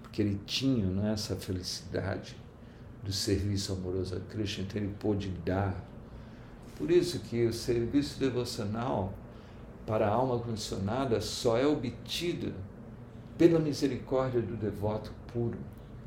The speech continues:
Porque o devoto puro, ele está tão imerso nessa felicidade, é como um oceano, então uma gota daquela sua misericórdia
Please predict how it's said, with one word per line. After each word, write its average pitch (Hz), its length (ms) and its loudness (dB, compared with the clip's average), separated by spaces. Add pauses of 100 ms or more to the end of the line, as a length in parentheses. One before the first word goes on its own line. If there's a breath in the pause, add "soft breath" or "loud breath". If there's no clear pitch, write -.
(440 loud breath)
Porque - 180 2
o 117 60 8
devoto 127 460 6
puro, 139 320 4
ele 135 140 4
está 120 240 0
tão 170 360 -2
imerso 127 840 0
nessa 113 320 0
felicidade, 101 1040 0
é - 20 0
como 135 280 -2
um 127 100 0
oceano, 117 800 2 (480 loud breath)
então 123 360 2
uma 135 220 2
gota 110 720 4
daquela 98 520 -2
sua 95 320 -6
misericórdia 98 920 -2